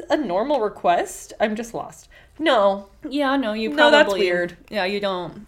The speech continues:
Speaker 2: Again, how you go six months if it's such a deal breaker, you
Speaker 1: Right?
Speaker 2: know? Like
Speaker 1: That's also super weird to me.
Speaker 2: Yeah.
Speaker 1: And if it was, like, such an issue, why were you, like,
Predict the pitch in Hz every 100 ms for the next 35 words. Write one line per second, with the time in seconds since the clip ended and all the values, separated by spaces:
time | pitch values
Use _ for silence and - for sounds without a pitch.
0 | - 220 208 196 196 - - _ _ -
1 | 302 330 277 269 - - 233 - 196 190
2 | 214 180 - - - 202 196 196 - -
3 | 170 147 190 208 151 151 147 - 147 -
4 | - - 233 247 359 349 359 269 269 214
5 | 196 - 320 - - 226 214 214 202 208
6 | 220 208 180 165 165 - - 220 185 302
7 | 320 254 302 277 - 254 254 262 - 214
8 | 233 196 180 165 208 220 226 233 220 208
9 | - -